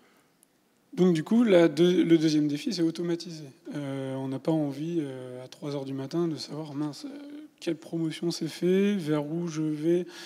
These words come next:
faire ma réplication, euh, vers quel serveur, comment, euh, faire un P G base backup. Non, on a juste envie que ça marche, c'est tout. Enfin, on a envie de dormir aussi. Donc du coup,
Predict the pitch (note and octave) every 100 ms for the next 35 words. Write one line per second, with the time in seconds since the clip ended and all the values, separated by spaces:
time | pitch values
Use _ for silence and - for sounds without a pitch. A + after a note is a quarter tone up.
0 | - - F3+ D#3+ D#3+ D#3 D#3 D#3 D#3+ D3+
1 | F3+ G3 G#3+ - - - - _ - D3+
2 | D3 C#3+ C#3 C3+ C3 B2 - - - -
3 | - _ - - - C#3+ D3 - D3 -
4 | E3 D3 E3 F3+ F#3+ G3 - D#3 E3 F3+
5 | F#3+ G3 E3+ D3 B2+ D#3+ D#3 D3+ C#3 E3
6 | D3 D3+ C#3 D#3+ D3 D3+ D3 E3+ F3+ E3+
7 | - C#3 C4+ E3+ D#3+ C3+ C3 C3 C#3 C#3
8 | E3+ D#3+ D3+ - D#3+ D#3+ - - D3+ F#3
9 | C#3+ - D#4 D#4 - - - - - -
10 | - - - D#3 D3+ D3+ D3 D3+ E3 C3+
11 | A#2+ C#4+ - - _ - - - - -
12 | - - F3 F#3 F3+ F3+ A3+ A#3+ B3+